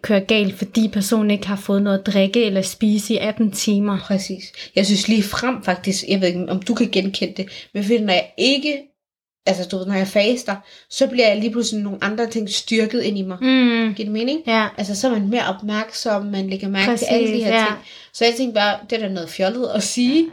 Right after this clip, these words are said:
Speaker 1: Ja, Inger
Speaker 2: Det
Speaker 1: Støjberg, det, jeg tror, det var hende, der startede det her.
Speaker 2: <laughs> Men det, den debat, jeg tænkte, det er da noget fjollet at sige, fordi
Speaker 1: Det er det.
Speaker 2: jeg er sikker på, at han er ekstra opmærksom
Speaker 1: Mm.
Speaker 2: på, okay, er det rødt eller er det grønt?
Speaker 1: Ja.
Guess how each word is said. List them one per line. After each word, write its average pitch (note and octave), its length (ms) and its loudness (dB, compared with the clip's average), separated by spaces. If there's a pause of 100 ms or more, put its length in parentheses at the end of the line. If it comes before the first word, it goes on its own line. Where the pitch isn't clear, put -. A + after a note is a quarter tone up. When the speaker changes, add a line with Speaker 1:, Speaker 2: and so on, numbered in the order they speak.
Speaker 1:
Ja, C4+ 60 -6
Inger A#3 120 2
Speaker 2:
Det A3+ 100 4
Speaker 1:
Støjberg, G#3 480 -2
det, G#3+ 60 -2
jeg G#3 100 0
tror, B3+ 120 0
det B3 60 4
var A3+ 60 2
hende, A#3 140 2
der A3 60 -2
startede G3+ 400 -2
det G3+ 80 -2
her. G3 400 -2
Speaker 2:
<laughs> - 160 -10
Men C4 100 2
det, B3+ 100 -8 (220)
den C#4 220 4
debat, C4+ 500 -2
jeg C#4 180 0
tænkte, A3+ 320 -6
det D4 60 2
er B3+ 40 -4
da G#3 60 -6
noget F#3+ 200 -2
fjollet A#3+ 240 -2
at A#3+ 80 -4
sige, B3 280 -4
fordi A#3+ 160 0
Speaker 1:
Det A3+ 100 -2
er A3+ 40 0
det. G#3+ 80 -8 (280)
Speaker 2:
jeg G3+ 80 0
er - 40 2
sikker B3+ 220 2
på, C#4 80 -2
at A3+ 40 2
han G3+ 120 0
er - 40 -4 (100)
ekstra - 320 0
opmærksom F#3+ 420 -2
Speaker 1:
Mm. A3 380 4 (140)
Speaker 2:
på, G3 80 -2
okay, G#3 200 -2
er F3+ 40 2
det F#3 140 -2
rødt A3+ 160 2
eller G#3 160 2
er - 40 0
det G3 140 -6
grønt? E3+ 300 -6
Speaker 1:
Ja. G3+ 240 0